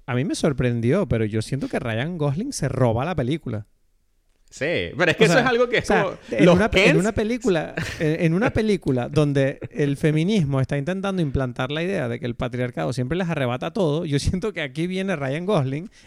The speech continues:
Speaker 1: y le roba la película a Margot Robbie. O sea,
Speaker 2: Sí.
Speaker 1: es como, ¿qué
Speaker 2: Es mucho
Speaker 1: hiciste?
Speaker 2: más
Speaker 1: O sea,
Speaker 2: interesante los hombres que las mujeres en Barbie. <laughs> O sea, es
Speaker 1: Sí.
Speaker 2: como una mierda, ¿sabes? Pero
Speaker 1: El
Speaker 2: es que es así.
Speaker 1: conflicto, el conflicto de los Kens es como, bueno, que en realidad es también el conflicto de las Barbies, en cierta forma, pero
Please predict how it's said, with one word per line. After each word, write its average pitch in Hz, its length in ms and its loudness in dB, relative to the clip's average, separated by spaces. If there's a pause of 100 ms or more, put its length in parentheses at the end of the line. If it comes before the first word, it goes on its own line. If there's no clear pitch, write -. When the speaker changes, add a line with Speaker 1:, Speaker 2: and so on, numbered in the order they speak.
Speaker 1:
y 165 140 2
le 131 140 2
roba 165 380 2
la 202 80 0
película 160 460 0
a - 20 0
Margot 131 320 0
Robbie. 120 380 0 (140)
O 165 100 4
sea, 147 180 2
Speaker 2:
Sí. 131 60 0
Speaker 1:
es 190 80 0
como, 139 220 -4 (300)
¿qué 165 200 2
Speaker 2:
Es 143 100 4
mucho 202 220 6
Speaker 1:
hiciste? 202 40 0
Speaker 2:
más 202 100 4
Speaker 1:
O 208 80 0
sea, - 20 -6
Speaker 2:
interesante 165 560 0
los 151 200 2
hombres 170 300 0
que - 80 -4
las 156 140 0
mujeres 110 400 2
en 107 120 -2
Barbie. 110 220 -2
<laughs> 855 480 -12
O - 100 -20
sea, 277 240 -2 (220)
es 170 80 6
Speaker 1:
Sí. 196 80 2
Speaker 2:
como 214 140 8
una 190 180 2
mierda, 156 420 2
¿sabes? - 180 2 (360)
Pero 190 140 4
Speaker 1:
El 143 60 4
Speaker 2:
es 139 120 4
que 170 80 4
es 175 60 0
así. 175 160 -2
Speaker 1:
conflicto, 208 260 -2
el 175 240 -2
conflicto 175 500 0
de 254 60 0
los 196 160 -2
Kens 196 480 -2
es 120 240 -6
como, 202 560 -6
bueno, 165 320 -4
que 147 80 -2
en 143 80 0
realidad 135 340 0
es 202 100 -4
también 135 260 -4
el 160 80 -6
conflicto 143 440 -10
de 165 80 -6
las 113 140 -6
Barbies, 127 340 -2
en 123 80 -2
cierta - 300 -8
forma, 135 360 2
pero 120 300 2